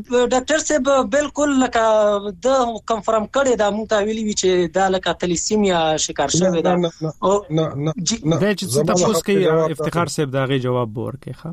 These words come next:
Speaker 2: زما د خبرې
Speaker 1: جی.
Speaker 2: جواب دا نه دی چې کنفرم کړی ده یا نه ده. کنفرم
Speaker 1: جی،
Speaker 2: به
Speaker 1: جی.
Speaker 2: دغسې شي چې تپوس کوم چې دې ته دوه ټیسټونه نور پکار دي، لکه چې موږ اوس ویلي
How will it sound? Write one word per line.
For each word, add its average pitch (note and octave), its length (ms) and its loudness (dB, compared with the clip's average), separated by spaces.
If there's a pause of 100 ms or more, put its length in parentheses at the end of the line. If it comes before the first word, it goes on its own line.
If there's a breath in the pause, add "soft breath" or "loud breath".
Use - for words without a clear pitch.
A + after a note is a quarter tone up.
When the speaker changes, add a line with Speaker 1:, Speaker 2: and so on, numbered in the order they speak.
(240)
Speaker 2:
زما F3+ 240 2
د E3+ 120 -2
خبرې F3 260 0
Speaker 1:
جی. C#3+ 100 -2
Speaker 2:
جواب F#3 320 2
دا E3+ 80 2
نه F#3+ 160 2
دی E3+ 140 2
چې D#3 160 -6 (100)
کنفرم D3 480 0
کړی E3+ 240 2
ده C#3+ 140 4
یا B2+ 60 2
نه C3 120 0
ده. G2 120 -4 (480 soft breath)
کنفرم F3 380 2
Speaker 1:
جی، G#3+ 120 2
Speaker 2:
به F3 60 4
Speaker 1:
جی. F#3 80 2
Speaker 2:
دغسې F#3+ 400 0
شي F#3+ 80 -4
چې - 240 -16 (120)
تپوس E3+ 420 0
کوم F#3 180 4
چې E3 100 0 (100)
دې F3 160 4
ته E3+ 80 4
دوه E3+ 260 2
ټیسټونه E3 360 2 (120)
نور E3+ 100 4 (120)
پکار C#3+ 280 2 (100)
دي، F3+ 140 2
لکه D#3+ 400 0
چې C#3+ 140 -2
موږ C#3+ 280 2
اوس C#3+ 180 0
ویلي D#3+ 340 2